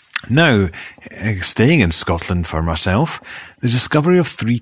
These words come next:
kists in southwest Scotland in close proximity to one another has intrigued archaeologists there.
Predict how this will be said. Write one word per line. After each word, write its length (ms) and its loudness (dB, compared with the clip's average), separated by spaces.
kists 440 0
in 80 0
southwest 560 0
Scotland 580 -2
in 160 -8
close 340 -2
proximity 760 -2
to 120 -4
one 140 2
another 320 2
has 280 -2
intrigued 640 -2
archaeologists 800 -2
there. 340 -2